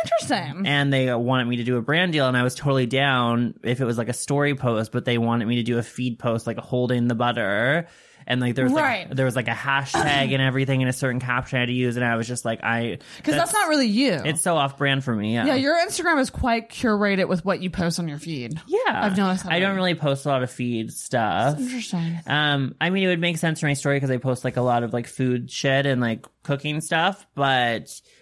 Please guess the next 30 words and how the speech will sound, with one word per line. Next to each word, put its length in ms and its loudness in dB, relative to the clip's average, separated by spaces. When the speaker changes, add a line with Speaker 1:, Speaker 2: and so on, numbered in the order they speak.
Speaker 2:
yeah, 160 2
they 120 -2
weren't 220 -2
down 220 0
for 100 -4
just 280 -2
the, 420 0
the 100 -2
story. 240 -2
They 100 2
wanted 280 -2
the 40 -6
feed 280 -4
post 340 -4
with 140 -8
the, 320 0
I 80 0
don't 160 0
remember 240 2
what 120 0
the 40 0
hashtag 440 -2
was, 160 -2
but 40 0
it 40 2
was 100 0
something 240 0
so 160 -4
cheesy. 580 -4
Speaker 1:
That's 760 0